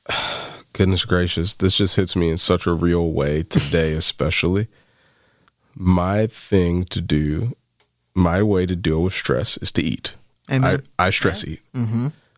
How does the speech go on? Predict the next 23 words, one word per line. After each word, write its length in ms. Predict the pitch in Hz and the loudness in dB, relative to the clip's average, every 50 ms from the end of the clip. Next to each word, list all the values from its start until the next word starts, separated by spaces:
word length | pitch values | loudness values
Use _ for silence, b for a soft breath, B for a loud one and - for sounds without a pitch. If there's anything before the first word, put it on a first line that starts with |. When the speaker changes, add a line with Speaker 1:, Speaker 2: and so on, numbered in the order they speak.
| _ - | _ -2
Speaker 1:
Like, 260 | 90 85 85 - - - - _ - | 0 0 0 -2 -4 -10 -18 _ 0
yeah. 280 | 98 92 85 80 107 - - _ _ _ _ _ _ _ _ | 0 0 0 0 -4 -8 -12 _ _ _ _ _ _ _ _
And 180 | - 101 92 90 | 0 2 2 2
just 240 | 98 101 113 - - | 2 0 0 0 0
recently 760 | 117 110 113 107 101 - - 78 65 78 82 82 87 - - | 0 2 2 2 0 0 -2 -2 -2 -4 -4 -2 -2 0 0
have 200 | 98 85 80 82 | 0 0 2 0
I 140 | 82 82 | 0 0
come 400 | 85 - - 92 82 82 85 82 | -2 0 0 2 2 2 0 0
to, 200 | 80 - - 87 | 0 -2 -2 -2
like, 380 | - 73 65 58 - - - - _ _ _ _ _ _ | 0 0 -2 -2 -4 -8 -12 -14 _ _ _ _ _ _
a 80 | - 98 | 2 2
spiritual 560 | - - - - 98 90 87 85 - 82 82 | 2 2 0 0 0 0 0 0 -2 -4 -4
point 320 | - - 82 78 80 - - | -2 0 0 0 0 -2 -2
where 140 | 71 78 | -2 -2
I'm 80 | 92 95 | -2 0
like, 180 | 92 101 117 120 | 0 0 0 0
"Oh, 320 | 127 131 123 120 117 117 | 0 0 0 0 0 0
my 280 | 113 117 113 92 85 92 | 0 0 0 0 0 -2
stress 400 | - - - - - - - - | -2 -2 0 0 0 0 -2 -2
eating 220 | - - - - | -4 -4 -4 -4
is 120 | - - - | -6 -6 -6
a 40 | - | -8
problem. 680 | - - - - 50 - - - - - - - 113 | -4 -2 0 0 0 -2 -4 -4 -4 -4 -4 -4 -6